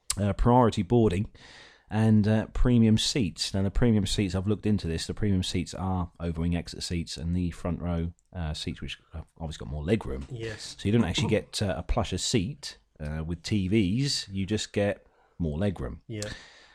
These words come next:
Speaker 1: Uh, but the move comes ahead of, uh, the low fares carrier launching a second G D S partnership to complement a dedicated corporate and group service.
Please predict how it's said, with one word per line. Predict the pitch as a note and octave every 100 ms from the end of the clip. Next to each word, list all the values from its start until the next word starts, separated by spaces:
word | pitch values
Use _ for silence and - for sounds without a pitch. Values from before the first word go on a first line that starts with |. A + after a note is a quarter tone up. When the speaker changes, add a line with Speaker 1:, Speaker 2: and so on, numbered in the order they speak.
| _ -
Speaker 1:
Uh, | F#2 F2+
but | F2+ G2+
the |
move | A2+ D#3 C#3+
comes | - C3+ B2+ A#2
ahead | A2 F2+ B2 A2 F2 -
of, | F#2+ F#2+ E2+ -
uh, | F#2 F2+ E2
the | F#2
low | F#2+ F#2+
fares | F2 G2 E2+ E2+
carrier | - - F#2 E2+
launching | F2+ F2+ E2+ F2 E2+ - _ _ _ _
a | -
second | - - - E2+ D#2+
G | - G2 F2
D | E2+
S | E2
partnership | - - F#2+ - - E2 - -
to | - F#2 F2
complement | - G2 E2+ F2
a | E2
dedicated | F#2+ F#2 - F2+ C#2+
corporate | - G2 - - E2+
and | F2
group | G2 F#2
service. | - D#3 C3+ D2+ -